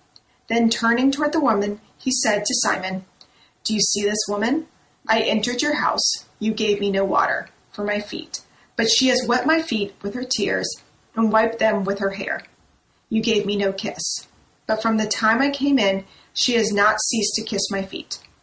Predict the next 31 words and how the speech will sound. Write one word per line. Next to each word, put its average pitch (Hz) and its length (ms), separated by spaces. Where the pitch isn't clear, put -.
You 208 120
did 220 220
not 214 220
anoint 202 320
my 254 80
head 214 340
with 220 180
oil, - 380
but - 140
she 220 220
has 208 280
anointed 208 540
my 254 100
feet 196 320
with 196 240
ointment. - 520
Therefore 269 380
I 277 80
tell 185 240
you, 165 240
her 233 140
sins, 180 680
which 214 180
are 285 160
many, 208 360
are 190 120
forgiven, 165 540
for 240 140
she 226 240
loved - 480
much. - 540